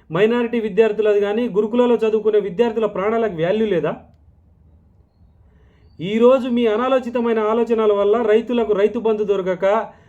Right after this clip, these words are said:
రైతు బీమా దొరకక, పంట సాగుకు సాయం దొరకక, రైతులు దాదాపు మూడు వందల అరవై రెండు మంది రైతులు ఆత్మహత్య చేసుకున్నారు మీ పరిపాలనలో. మీ పరిపాలనలలో ఆటోల మీద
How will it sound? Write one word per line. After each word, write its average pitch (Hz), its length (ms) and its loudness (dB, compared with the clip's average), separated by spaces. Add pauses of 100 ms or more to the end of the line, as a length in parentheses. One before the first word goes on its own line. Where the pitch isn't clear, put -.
(140)
రైతు 208 340 0
బీమా 214 320 -2
దొరకక, 196 640 0 (400)
పంట 220 220 -2
సాగుకు 220 440 0
సాయం 208 420 0
దొరకక, 196 360 0 (520)
రైతులు 233 440 2
దాదాపు 220 540 0
మూడు 208 280 4
వందల 208 340 2
అరవై 196 320 -2
రెండు 185 180 -6
మంది 180 240 -6
రైతులు 202 360 -4
ఆత్మహత్య 196 540 -4
చేసుకున్నారు 185 480 -6
మీ 180 180 -2
పరిపాలనలో. 202 640 0 (2500)
మీ 165 300 0
పరిపాలనలలో 240 840 2
ఆటోల 226 520 0
మీద 226 540 0